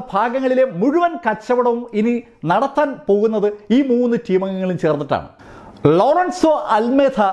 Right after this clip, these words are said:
കൊല്ലപ്പെട്ട വിവരം പോർട്ടുഗലിൽ അറിയുന്നു. അൽമേധയുടെ മരണത്തിന്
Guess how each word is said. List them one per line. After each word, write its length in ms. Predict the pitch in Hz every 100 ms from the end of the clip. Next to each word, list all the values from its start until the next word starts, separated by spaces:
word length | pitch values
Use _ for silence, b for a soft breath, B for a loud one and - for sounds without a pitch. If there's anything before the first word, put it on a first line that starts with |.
| - -
കൊല്ലപ്പെട്ട 520 | - 247 311 - 285
വിവരം 420 | 240 190 190 151 104 - _ _ _ _ b b b b b _ -
പോർട്ടുഗലിൽ 500 | 240 - 247 202 165
അറിയുന്നു. 380 | 139 131 101 82 _ _ _ _ _ -
അൽമേധയുടെ 1160 | 220 330 330 311 294 294 247 262 233 208 160 196 - _ _ _ _ _ _ _ _ _ -
മരണത്തിന് 720 | 151 196 226 294 302 269 180